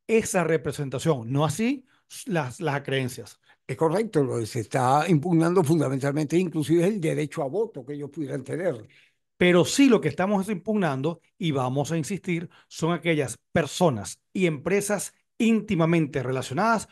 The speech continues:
Speaker 1: como si tuviesen las mismas condiciones de todos los dep-, de los depositantes. ¿Y quiénes son estas personas? Bueno, las mismos accionistas del banco,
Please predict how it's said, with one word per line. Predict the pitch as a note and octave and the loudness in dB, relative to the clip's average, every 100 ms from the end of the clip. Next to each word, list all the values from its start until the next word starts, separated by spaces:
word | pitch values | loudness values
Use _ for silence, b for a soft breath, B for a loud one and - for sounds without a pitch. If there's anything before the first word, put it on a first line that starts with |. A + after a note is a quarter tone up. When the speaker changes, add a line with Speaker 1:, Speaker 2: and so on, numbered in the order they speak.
| B B _ | B B _
Speaker 1:
como | F3+ F3 F3 | 0 0 -2
si | - | -6
tuviesen | D3 E3 F#3 F#3+ B3 A#3 | -6 2 2 2 -2 2
las | D#3 - | 0 2
mismas | F3 F3 G#3+ | 0 0 -2
condiciones | G3 D#3+ D3 F#3+ A3+ | -4 -4 -4 -4 -2
de | F#3 | -4
todos | C#3 F3 E3+ | -2 4 4
los | E3 | 4
dep-, | D3+ - D#3 | 0 -6 -8
de | C#3 | -6
los | C#3+ | -4
depositantes. | C#3+ C3+ A2 D3+ B2 G#2 b b | -4 -6 -4 -4 -4 -10 b b
¿Y | F#3 A#2+ | -8 2
quiénes | G#3 A3 | 4 4
son | A3 G#3+ | 0 0
estas | G3+ | -2
personas? | - C3 C4+ D3 G2+ - b b b | -4 -2 -2 -4 -8 -16 b b b
Bueno, | - A#3+ B3 - | 0 0 0 -4
las | E3 D3 B2+ | -2 0 2
mismos | E3 D#3 D#3+ | 4 4 2
accionistas | E3 D#3+ C#3 D#3+ | 2 0 2 4
del | G#3+ | 4
banco, | F3 B2 G3 | 4 2 -2